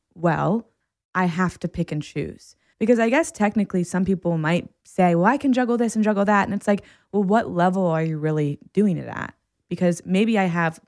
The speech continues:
let's just use this for an easy example. Maybe there's ten things that I'm doing, but am I doing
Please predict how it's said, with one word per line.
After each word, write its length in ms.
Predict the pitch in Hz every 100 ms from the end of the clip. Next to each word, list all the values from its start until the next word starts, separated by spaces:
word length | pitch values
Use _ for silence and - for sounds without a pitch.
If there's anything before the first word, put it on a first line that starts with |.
| -
let's 160 | 165
just 220 | - 156 165
use 140 | 156
this 140 | 156
for 280 | - 151 147 _ _
an 120 | 170
easy 220 | - 185
example. 360 | 175 - 170 160
Maybe 240 | 180 202
there's 200 | 202 185 - -
ten 280 | - 190
things 260 | 180 160 156
that 80 | 151
I'm 120 | 135
doing, 340 | - - - - _ _ _
but 120 | - 190
am 100 | 190
I 140 | 208
doing 260 | 202 208